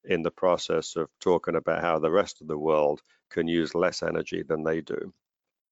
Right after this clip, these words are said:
The other thing that caught my mind this week, caught my eye, was the Democratic presidential debate. Most, but not all, of the candidates endorsed the Green New Deal. We wrote about the bovine green dream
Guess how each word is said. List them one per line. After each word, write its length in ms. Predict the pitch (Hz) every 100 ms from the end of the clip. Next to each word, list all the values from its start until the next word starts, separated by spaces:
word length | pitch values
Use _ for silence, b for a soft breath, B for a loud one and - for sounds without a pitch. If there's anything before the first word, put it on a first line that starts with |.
| _ _ -
The 140 | 107
other 240 | 135 139 107
thing 240 | 101 95
that 160 | 92 -
caught 200 | 104 92
my 160 | 90
mind 440 | 87 85 85 85 80
this 200 | 87 -
week, 300 | 85 82 - _ _ _ _
caught 140 | 113 95
my 180 | 90
eye, 280 | 87 82 80 - _ _ _ _ _
was 260 | 98 90 -
the 240 | 95 90
Democratic 680 | - 98 92 - 90 87 92
presidential 680 | - 90 85 92 92 - 87
debate. 480 | 90 78 90 85 - _ _
Most, 480 | 107 135 165 135 -
but 140 | 117 107
not 180 | 104
all, 180 | 101 104
of 120 | 92
the 80 | 87
candidates 680 | - 90 90 90 87 85 -
endorsed 480 | 85 76 92 87 -
the 100 | 87
Green 320 | 95 90 90
New 200 | 90 85
Deal. 280 | 101 98 90
We 180 | 113
wrote 360 | 110 120 127 -
about 540 | 87 92 85 85 87 - _ _ _ 90
the 320 | 90 90 85 _
bovine 720 | 107 110 117 101 104 95 92 87
green 580 | - 90 92 95 87 80
dream 640 | - 85 85 82 71 71